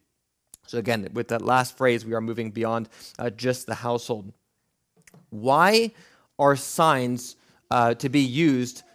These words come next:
for the remembrance of the word of God? What is, what is meant here by, uh, a sign? Again, there are, there are really two ways in which I think a sign, uh, functions here in this context. The first is, uh, for the, the sake of remembering words.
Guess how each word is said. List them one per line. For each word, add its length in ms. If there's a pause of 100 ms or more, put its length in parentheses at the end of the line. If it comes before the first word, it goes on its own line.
(240)
for 140
the 100
remembrance 480
of 320 (240)
the 100
word 240
of 120
God? 200
What 200
is, 280
what 160
is 160
meant 260
here 180
by, 440 (420)
uh, 140
a 100
sign? 640 (760)
Again, 160
there 140
are, 180
there 100
are 40
really 180
two 340
ways 440
in 80
which 120
I 100
think 180
a 20
sign, 460 (240)
uh, 80
functions 540
here 180
in 80
this 160
context. 400
The 80
first 340
is, 220 (320)
uh, 240
for 180
the, 240
the 140
sake 220
of 60
remembering 540
words. 420